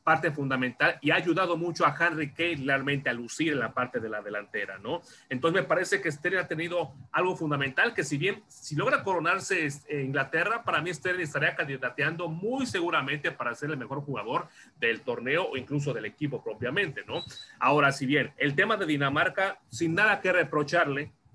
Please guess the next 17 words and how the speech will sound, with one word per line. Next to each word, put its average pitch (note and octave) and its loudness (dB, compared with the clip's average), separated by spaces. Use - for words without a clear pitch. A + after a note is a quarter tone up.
Dinamarca D#3+ 4
hizo D#3+ 2
más D3 4
de C#3+ 2
lo C3 0
que C3 -2
se B2+ -8
esperaba, D3 2
un D#3 0
equipo C#3+ -2
muy C#3 -2
noble, C#3 0
un C#3 0
equipo C3 -4
realmente C#3+ 2
que B2 0
propuso D#3 2